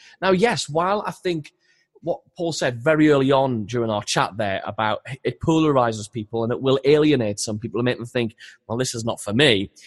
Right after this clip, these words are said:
At the same time, what that does is it draws other people. It draws the people who, uh, who do get it much, much closer to you. And I think it's really easy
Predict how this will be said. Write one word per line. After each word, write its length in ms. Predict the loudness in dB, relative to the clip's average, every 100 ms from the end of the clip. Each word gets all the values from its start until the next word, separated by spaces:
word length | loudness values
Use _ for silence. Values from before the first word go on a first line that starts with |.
| -12
At 80 | -8
the 60 | -4
same 340 | 0 0 -2
time, 340 | -4 -2 -2 0
what 160 | -2
that 180 | -2 -2
does 260 | 0 0 0
is 140 | -2 0
it 180 | -4
draws 420 | -2 2 4 2 2
other 240 | 4 4 2
people. 540 | 0 -8 -8 -16 -16 _ -20 -6
It 120 | -4
draws 260 | 2 2 2
the 80 | -4
people 460 | -6 -8 -2 -2
who, 440 | 0 2 4 2 -2 _ _
uh, 140 | -8 -2
who 220 | 0 0
do 340 | 2 4 2
get 220 | 2 2 2
it 180 | -2 -2
much, 460 | 2 4 4 2 -4
much 260 | -4 -4
closer 460 | -2 0 0 -2 -8
to 200 | -10 -12
you. 160 | -14 -20 _ _ _ -14 -2
And 120 | -2
I 40 |
think 260 | 0 -4 -4
it's 140 | -2
really 260 | 4 4 4
easy 640 | 2 -2 -2 -2 -4 -6